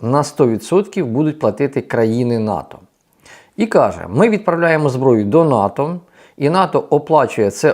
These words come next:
озброєння на сто відсотків, ми відправимо Петріот до нато, а потім нато розподілить їх». Тобто це буде навіть не один Петріот. Але проблема заключається в тому, і нюанс заяви Трампа, що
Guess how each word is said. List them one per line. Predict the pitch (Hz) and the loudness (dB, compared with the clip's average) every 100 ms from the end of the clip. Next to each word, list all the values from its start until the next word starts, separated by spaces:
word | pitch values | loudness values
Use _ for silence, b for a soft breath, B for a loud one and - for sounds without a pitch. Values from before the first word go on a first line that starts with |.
| - | 0
озброєння | 107 101 104 101 135 151 - | -4 -2 0 2 2 -2 -4
на | 135 151 | -2 -2
сто | - 170 | 0 0
відсотків, | 123 - 107 92 - 156 156 B B - | 0 -4 -6 -6 -4 -6 -6 B B -2
ми | 156 202 | 2 2
відправимо | 170 - 139 117 107 98 | 2 0 0 2 -2 -2
Петріот | - 104 101 123 135 | 0 0 0 0 0
до | 131 160 | 2 2
нато, | 170 170 170 | 2 0 -2
а | - | -4
потім | - 277 - 135 | -2 -4 -2 0
нато | 165 175 165 - | 0 -2 -6 -2
розподілить | 165 190 - 123 101 131 156 151 - | 2 2 0 -4 -2 0 0 -2 -8
їх». | 101 82 - _ | -10 -10 -12 _
Тобто | - 220 175 | -6 -2 -2
це | - | -2
буде | 156 147 | -2 -2
навіть | 127 135 123 | -2 -2 -2
не | 135 143 | -2 -2
один | 127 113 107 | -2 -4 -6
Петріот. | 60 - - - _ B B B B B B | -8 -12 -18 -20 _ B B B B B B
Але | 123 151 120 | 0 4 4
проблема | 87 117 135 185 185 | 2 0 2 2 2
заключається | 143 135 143 160 147 - | -2 -4 -2 2 2 0
в | 131 | -4
тому, | - 226 175 110 | 0 2 2 -2
і | 117 113 104 92 - b b | -4 -2 -2 -4 -8 b b
нюанс | 135 151 160 143 98 92 - | -2 0 2 2 0 -6 -14
заяви | - 110 107 95 95 | -6 -2 0 -2 -2
Трампа, | 104 82 - - _ | -4 -6 -8 -20 _
що | - - 120 | -10 -2 -2